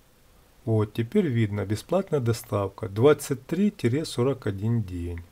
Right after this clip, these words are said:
Но это уже из Китая белорусам.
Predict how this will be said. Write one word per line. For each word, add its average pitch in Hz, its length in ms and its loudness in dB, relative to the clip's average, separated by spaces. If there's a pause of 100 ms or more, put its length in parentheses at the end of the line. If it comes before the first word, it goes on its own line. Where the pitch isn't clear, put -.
(140)
Но 110 260 -4
это - 340 -4
уже 110 400 -4
из 120 240 -8
Китая 98 680 -8
белорусам. 101 760 -6